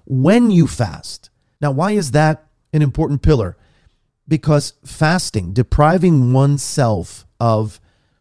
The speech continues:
the things of the world, depriving oneself of the pleasures of the world. Because when you fast from, from food or from drink or from other physical and sensual pleasures, you are depriving yourself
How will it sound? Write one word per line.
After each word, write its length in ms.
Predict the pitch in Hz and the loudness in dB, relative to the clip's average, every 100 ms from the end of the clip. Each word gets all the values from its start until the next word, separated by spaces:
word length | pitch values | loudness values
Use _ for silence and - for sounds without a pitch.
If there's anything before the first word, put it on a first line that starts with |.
| _ | _
the 140 | 127 | -10
things 380 | 127 170 165 139 | -2 0 2 0
of 120 | 143 | 0
the 80 | 131 | 0
world, 520 | 123 143 131 - 113 - _ _ _ _ - | 4 4 4 -2 -12 -20 _ _ _ _ -4
depriving 540 | 139 - 160 185 165 | 0 2 2 2 0
oneself 520 | 143 147 - 139 143 - | 0 -2 0 -2 -2 -4
of 180 | 127 120 | -4 -2
the 80 | 127 | -6
pleasures 840 | - - 165 196 123 95 73 - _ _ - | -6 -2 0 0 -2 -2 -6 -16 _ _ -2
of 300 | 135 135 123 | 2 2 0
the 80 | 123 | -2
world. 520 | 101 98 90 98 - _ _ _ | -2 -6 -6 -14 -20 _ _ _
Because 160 | - 120 | -10 -4
when 100 | 123 | 0
you 120 | 120 | -2
fast 480 | - 147 165 165 - | 0 0 0 -2 -4
from, 240 | 110 98 - _ | -8 -8 -10 _
from 180 | - 95 | -16 -16
food 540 | - - 151 151 147 | -6 4 8 8 6
or 100 | 127 | 4
from 300 | 92 - 92 | -4 -8 -8
drink 500 | 92 139 156 147 - - _ _ _ _ | -6 0 2 2 -2 -14 _ _ _ _
or 180 | 123 113 | -8 -6
from 280 | 107 113 107 | -2 -4 -2
other 420 | 139 156 147 135 - _ _ _ _ _ _ _ | 0 4 4 4 0 _ _ _ _ _ _ _
physical 440 | 185 160 156 147 123 | 0 2 0 0 -2
and 100 | 107 | 0
sensual 400 | 151 143 135 104 | -2 -2 -4 -2
pleasures, 600 | 143 170 113 107 110 - _ _ _ _ _ - | 0 0 2 0 -2 -8 _ _ _ _ _ -14
you 380 | 120 135 185 - | -2 0 2 2
are 240 | 139 143 | 2 2
depriving 640 | 127 139 - 139 165 170 | 0 -2 -2 -2 0 0
yourself 480 | 135 127 135 123 117 | -2 -2 -2 -2 -4